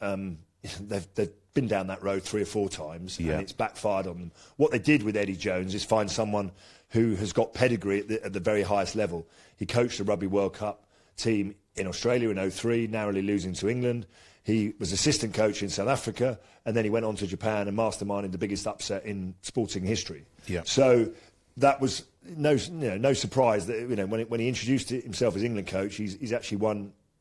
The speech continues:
Speaker 1: every game bar one. So I don't think they're gonna go back to someone who's never done the job before. So if we assume that, um,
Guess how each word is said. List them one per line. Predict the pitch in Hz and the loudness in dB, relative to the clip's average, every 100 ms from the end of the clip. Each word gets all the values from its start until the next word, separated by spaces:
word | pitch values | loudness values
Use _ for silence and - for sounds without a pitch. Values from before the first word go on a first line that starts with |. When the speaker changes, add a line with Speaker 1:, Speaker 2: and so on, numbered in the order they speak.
| _ | _
Speaker 1:
every | 127 101 | -4 -2
game | 98 104 92 | 0 0 0
bar | 104 95 | 0 0
one. | 101 101 80 - - - | 0 -2 -6 -20 -20 -4
So | - | 4
I | |
don't | 139 | 6
think | 151 | 6
they're | 123 | 4
gonna | 120 117 | 4 6
go | 117 110 | 8 6
back | 113 110 | 4 0
to | - | -2
someone | 113 107 | 0 0
who's | 98 | 2
never | 110 98 | 2 2
done | 107 101 | 0 0
the | |
job | 85 107 85 | 0 2 2
before. | 90 - 101 80 85 _ - | -2 0 0 0 -14 _ -16
So | - 113 | 0 2
if | 104 | 4
we | 113 | 4
assume | - 147 139 107 | 4 4 4 4
that, | 113 87 90 - _ - _ | 0 -2 -8 -14 _ -20 _
um, | 110 101 101 101 | 2 4 4 0